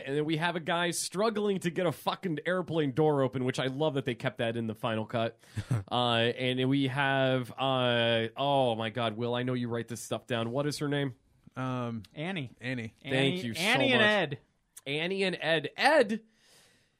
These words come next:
Speaker 3: He's,
Speaker 1: uh,
Speaker 3: a, he's a fancy boy.
Speaker 1: Ed
Speaker 2: Yeah.
Speaker 1: didn't really do a whole lot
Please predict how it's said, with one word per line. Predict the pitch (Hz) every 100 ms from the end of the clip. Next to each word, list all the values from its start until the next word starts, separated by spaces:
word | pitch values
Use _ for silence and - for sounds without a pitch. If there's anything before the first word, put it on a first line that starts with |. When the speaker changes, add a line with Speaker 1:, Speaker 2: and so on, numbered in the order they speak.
| _
Speaker 3:
He's, | - 170
Speaker 1:
uh, | 170 143
Speaker 3:
a, | 135
he's | 233
a | 190
fancy | - 269 254 - 165
boy. | 147 - - _ _ _
Speaker 1:
Ed | 196 285 -
Speaker 2:
Yeah. | - 135
Speaker 1:
didn't | -
really | 247 240 214
do | 151 208
a | 202
whole | 170 180 165
lot | 143 139 135